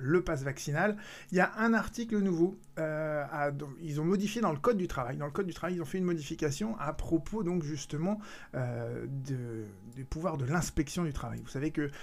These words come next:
euh, dans les annonces que vous avez vues dans la presse, on vous dit, euh, dorénavant le télétravail c'est trois ou quatre jours par semaine et si jamais les employeurs ne respectent pas ça, ils vont, euh, recevoir des amendes. Alors, <clears throat> c'est pas tout à fait possible de faire tout ça.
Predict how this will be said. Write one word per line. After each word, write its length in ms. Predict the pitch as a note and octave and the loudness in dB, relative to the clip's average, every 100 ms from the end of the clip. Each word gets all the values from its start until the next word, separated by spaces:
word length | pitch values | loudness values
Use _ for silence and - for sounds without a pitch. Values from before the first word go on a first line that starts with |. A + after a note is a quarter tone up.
| - - | -12 -6
euh, 180 | B2+ A2+ C3+ C#3+ D#3+ | -4 -4 -4 -6 -2
dans 140 | C#3 | 0
les 220 | C#3 C3 | 2 2
annonces 300 | C#3 D3+ D3 | 2 2 0
que 100 | C#3+ | -2
vous 80 | B2+ | 0
avez 140 | B2+ | 0
vues 100 | C3 | 0
dans 100 | D3+ | 0
la 140 | B2 A2 | 0 2
presse, 340 | - E3 E3 | 4 6 4
on 60 | C3 | 0
vous 160 | B2 | -4
dit, 320 | C3+ D#3 F#3 - - - | -2 2 2 2 -6 -4
euh, 300 | B2 A#2 A2+ | 0 0 2
dorénavant 640 | C#3+ D#3 C#3+ A#2 A#2 D#3+ D3+ | 4 6 4 0 0 0 4
le 200 | D#3+ F3+ | 4 4
télétravail 720 | D3 C3 - A#2+ A#2+ C#3 C3 | 2 0 -2 -4 -2 -2 -2
c'est 220 | - C#3 | -4 -4
trois 320 | - E3 D3 | -2 0 0
ou 40 | |
quatre 280 | A#2+ D3 B2 | 0 -4 -2
jours 180 | E3 C#3+ | -2 -4
par 220 | - - | -6 -8
semaine 440 | - A#2+ C3+ D#3+ D3+ - - | -6 -4 0 0 -2 -8 2
et 100 | F3 | 2
si 180 | D3 F#3+ | 4 4
jamais 300 | E3 D#3+ E3+ | 4 6 4
les 160 | C#3+ C#3 | 2 0
employeurs 580 | C#3 C#3 C3+ C#3 B2 C3+ | -2 0 0 2 2 4
ne 100 | E3+ | 4
respectent 440 | C#3+ - C3+ C3+ | 4 0 -2 -2
pas 160 | - - | -2 -2
ça, 320 | D#3+ D3+ - | 0 -2 2
ils 120 | F3 D3+ | 4 6
vont, 300 | F3 E3 C3 | 6 6 4
euh, 240 | A#2+ A2+ | 2 0
recevoir 460 | A#2 C3 B2+ E3 D3 | 0 -2 2 2 4
des 160 | C3+ | 2
amendes. 240 | A#2+ G#2+ E2 - - | 2 -2 -6 -16 -6
Alors, 240 | B2 G#2+ - - G#3 | -2 -2 -6 2 4
<clears throat> 580 | B2+ A2 - - - | 4 0 -8 -18 -16
c'est 160 | - - | -10 -6
pas 100 | C3+ | -6
tout 140 | - - | -4 -4
à 80 | B2+ | -2
fait 120 | D3 | 0
possible 340 | D#3+ C#3+ E3 | 0 2 0
de 60 | C3 | 0
faire 220 | C3 - | -4 -6
tout 100 | C3+ | 0
ça. 240 | E3 E3 | 4 4